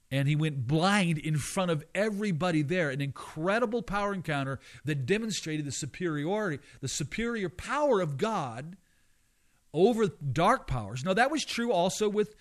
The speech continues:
Philip when he went into Samaria, where Simon the, uh, sorcerer was there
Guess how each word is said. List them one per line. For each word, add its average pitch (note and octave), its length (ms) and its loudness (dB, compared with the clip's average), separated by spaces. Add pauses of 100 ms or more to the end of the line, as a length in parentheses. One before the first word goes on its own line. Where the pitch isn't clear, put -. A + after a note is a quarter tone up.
(160)
Philip A3 580 2
when D#3 120 0
he D3+ 80 2
went D3 180 0
into D#3+ 140 0
Samaria, G3+ 680 2
where C#3+ 360 0 (260)
Simon E3+ 600 -2
the, D3 340 0 (180)
uh, C#3 460 -6
sorcerer D#3+ 640 -2
was D#3+ 180 0 (100)
there C#3+ 400 0